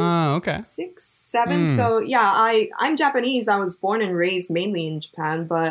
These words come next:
Speaker 2: I
Speaker 1: Mm.
Speaker 2: lived in New York for two years when I was little because my dad's Japanese American. We all ha-, we always had that culture in the family, but my parents were too lazy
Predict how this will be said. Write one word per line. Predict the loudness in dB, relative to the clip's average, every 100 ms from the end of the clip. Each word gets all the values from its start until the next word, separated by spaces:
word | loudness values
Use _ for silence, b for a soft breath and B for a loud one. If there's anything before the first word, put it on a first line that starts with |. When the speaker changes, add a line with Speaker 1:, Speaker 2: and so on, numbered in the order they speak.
| 2
Speaker 2:
I | 2
Speaker 1:
Mm. |
Speaker 2:
lived | 4 2 2
in | 0
New | -2
York | -2 -2 -2
for | -2
two | -2 -2
years | 0 0 0 -2
when | -4
I | -2
was | 0 0
little | 0 0
because | -2 -2 -4
my | -2
dad's | 0 0 0
Japanese | -2 -2 0 -4 -2
American. | -2 -2 0 -2 -4 B B B -2
We | 2
all | 2 2
ha-, | 0 -2 -2
we | 0
always | 0 0 -2
had | -2
that | -4
culture | -2 -4 -4 -4 -4
in | -2
the | -2
family, | 0 0 0 0 0
but | 0 2 4 4 0 B B B
my | -2 0
parents | 0 0 0 0
were | 0
too | 0 2
lazy | 2 2 -2